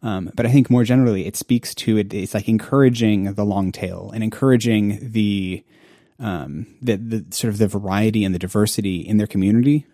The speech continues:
that is, you know, in, in general with most things, like, diversity breeds innovation, breeds, um, like, a more complete and thorough ecosystem and finds, you know, finds new opportunities and finds growth. And so I'm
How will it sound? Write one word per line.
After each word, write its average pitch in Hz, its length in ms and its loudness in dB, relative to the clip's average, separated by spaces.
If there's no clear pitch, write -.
that 90 480 -4
is, 113 220 -6
you 117 120 -2
know, 95 60 0
in, 135 100 8
in 131 240 6
general 120 340 4
with 104 80 -4
most 110 240 2
things, 82 180 -8
like, - 200 -8
diversity 113 720 2
breeds 107 460 2
innovation, 101 580 -4
breeds, 87 400 -10
um, 82 280 -8
like, 87 280 -10
a 107 60 -2
more 110 240 0
complete 117 500 -2
and 98 220 -4
thorough 98 300 0
ecosystem 113 760 0
and 95 380 -6
finds, 113 520 2
you 98 80 -6
know, 87 60 -10
finds 110 320 2
new 110 80 -2
opportunities 95 640 -4
and 87 100 -8
finds 85 260 -10
growth. - 220 -14
And - 120 -14
so 95 80 -2
I'm 101 120 0